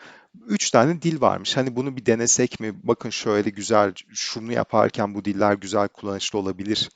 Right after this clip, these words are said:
dedikleri dillermiş ama kullanmayı vazgeçmişler. Deneme aşas-, aşamasında oldukları, hani "Bunu kullansak mı?" diye de-, denedikleri R varmış o data science için.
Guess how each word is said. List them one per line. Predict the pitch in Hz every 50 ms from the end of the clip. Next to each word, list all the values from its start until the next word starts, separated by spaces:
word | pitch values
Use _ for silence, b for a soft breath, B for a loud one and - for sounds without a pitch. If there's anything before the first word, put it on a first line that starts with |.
| _ _ -
dedikleri | 92 87 92 - - 98 92 85 -
dillermiş | - - 82 82 87 90 92 95 - 208 - - 156
ama | 156 170
kullanmayı | - - 127 98 85 85 90 113 160 180 170
vazgeçmişler. | 147 123 113 101 - 90 85 - - - - - - 95 - - - B B B B B B B B B B
Deneme | 92 113 110 104 107 117 147 190
aşas-, | 226 220 - - 156 131 - - _ -
aşamasında | 117 - - 123 104 98 95 - - 104 95 95
oldukları, | 90 90 87 80 - - - 104 107
hani | 117 117 101 101 95
"Bunu | 104 107 104
kullansak | - - 107 107 104 101 104 98 - - 170 180 - -
mı?" | 110 95 85
diye | 90 87 85 80
de-, | 98 - - -
denedikleri | 98 98 95 90 92 - - 107 127 160
R | 175 - - 120 127 123 110 92
varmış | 87 82 82 82 90 - 190 - - - - - -
o | 110 107 101 98 98 95 87
data | 87 107 - - 95
science | - - 90 87 85 92 - -
için. | - - - 185 196